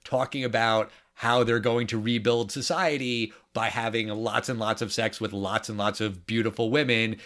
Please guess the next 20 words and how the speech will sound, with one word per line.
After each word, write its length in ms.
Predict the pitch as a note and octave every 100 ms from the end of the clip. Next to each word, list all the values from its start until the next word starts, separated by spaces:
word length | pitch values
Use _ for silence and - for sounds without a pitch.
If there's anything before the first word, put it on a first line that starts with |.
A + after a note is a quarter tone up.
| -
in 260 | B2 A#2 A2
the 80 | A2
mines. 600 | C3+ D3+ A#2+ A2+ A2 G#2 - -
And 180 | A2+ A2+
then 260 | A#2 A2+ A2+
everyone's 560 | A#2 A2 A2+ A2 G#2+
like, 300 | A2 G#2+ G2+ - -
"Huh, 240 | - B4 F#4
you 140 | B3+
know 120 | F4+
what? 140 | F4+ F4
This 140 | E4
sounds 260 | D#4 C#4+ B3
okay," 480 | A3+ B3 F3+ G2 - - A#2 -
because 360 | C3 C#3 G#2+
they're 320 | A#2 A#2+ A#2+
all 380 | A#2+ A2+ A2 G#2+
going 400 | G#2 G2+ G#2+ G2
to 100 | A2
be 520 | G2+ G2+ G2 G2 F2+